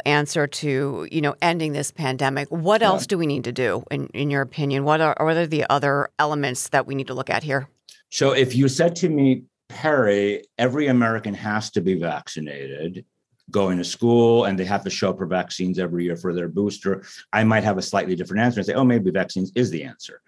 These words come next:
Speaker 2: But that's not gonna be the case. We know that. We know that schools are not requiring it right now because it's still not fully approved. That's full approval by the F D A. We know that private businesses are gonna fight back, and we know that politicians like Doctor Oz are gonna continue to, like, fight back against this possibility of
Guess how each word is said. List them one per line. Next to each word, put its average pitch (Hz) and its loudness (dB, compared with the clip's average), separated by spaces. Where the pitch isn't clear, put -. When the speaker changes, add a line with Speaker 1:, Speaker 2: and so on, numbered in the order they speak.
Speaker 2:
But - -2
that's 117 0
not 98 2
gonna 85 -4
be 80 -6
the 67 -10
case. - -20
We 95 -2
know 76 -4
that. 57 -14
We 104 2
know 107 6
that 98 2
schools 110 0
are 107 2
not 104 0
requiring 107 2
it 85 -2
right 107 -2
now 107 0
because 92 -2
it's 85 -8
still 98 2
not 92 0
fully 98 0
approved. 92 0
That's 90 -2
full 95 0
approval 92 -2
by 85 -2
the 87 -2
F 85 -6
D 80 -6
A. 80 -4
We 98 2
know 95 4
that 95 0
private 92 -2
businesses 98 -2
are 95 -4
gonna 98 0
fight 92 0
back, 101 0
and 107 4
we 110 4
know 113 4
that 113 0
politicians 107 -4
like - -4
Doctor 90 -2
Oz 80 0
are 80 -20
gonna 80 -12
continue 85 -4
to, 87 -6
like, 78 -6
fight 90 -4
back 85 -4
against 80 -4
this 82 -10
possibility 78 -6
of 78 -10